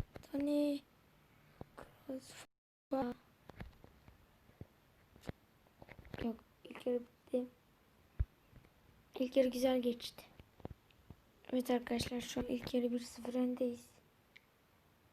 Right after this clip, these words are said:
Ben de tahmin yapayım, iki bir yeneriz. Yani bundan sonra bir gol daha atarız. Onlar da bir tane atar ve iki bir yeneriz.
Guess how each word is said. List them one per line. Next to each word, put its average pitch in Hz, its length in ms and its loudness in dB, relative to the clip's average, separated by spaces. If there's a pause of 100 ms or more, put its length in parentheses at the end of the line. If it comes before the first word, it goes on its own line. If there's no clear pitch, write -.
(1800)
Ben 269 160 6
de 254 40 4
tahmin 247 360 8
yapayım, 247 360 2
iki 262 300 2
bir 254 120 6
yeneriz. 240 640 2 (2000)
Yani 247 200 4
bundan 254 240 6
sonra 254 260 2
bir 247 80 -4
gol 247 220 4
daha 254 120 0
atarız. 247 440 -6
Onlar 240 340 0
da - 20 -12
bir 226 140 -16
tane 233 320 -2
atar 240 320 -8
ve 240 60 0
iki 240 240 -6
bir 240 80 -2
yeneriz. 233 400 -6